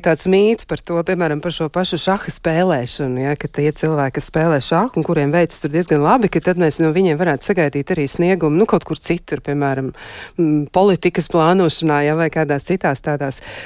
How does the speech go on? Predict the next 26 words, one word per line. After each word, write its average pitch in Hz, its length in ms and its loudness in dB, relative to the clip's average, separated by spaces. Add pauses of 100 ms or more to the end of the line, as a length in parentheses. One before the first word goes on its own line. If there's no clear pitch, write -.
(120)
mm, 156 260 4
nopietnās 165 500 2
lietās. 185 400 0
Un 165 80 2
izskatās, 277 480 0
ka 208 80 -8
tomēr, 262 440 4 (280)
nu, 214 80 4
tas 226 320 -2
gluži 208 400 0
tā 202 240 2
nav. 202 400 2 (240)
E, 165 320 2
un 175 240 2
vēl 196 480 2
arī 208 160 2 (220)
ir, 208 100 2
e, 180 80 4 (160)
atklāta 185 640 -2
tāda, 165 440 0 (300)
zināma 247 440 2
sakarība, 190 520 0
ja 170 80 -4
pareizāk 180 320 0
sakot, 226 320 -2
sakarības 202 400 0